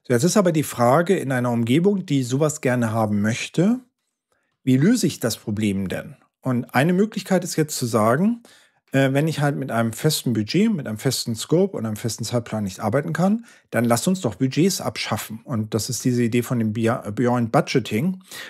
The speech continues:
Und das ist in gewisser Weise konsequent, weil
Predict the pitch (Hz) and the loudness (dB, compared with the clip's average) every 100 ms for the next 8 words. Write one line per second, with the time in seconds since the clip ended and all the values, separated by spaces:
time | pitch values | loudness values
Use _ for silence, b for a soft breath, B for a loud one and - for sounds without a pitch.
0 | B B - 175 247 262 190 208 226 226 | B B 0 2 2 2 2 2 2 2
1 | 190 196 185 185 - 175 160 - 196 190 | 4 2 2 -2 -2 -2 -2 2 2 4
2 | 127 135 123 120 127 | 0 2 2 4 0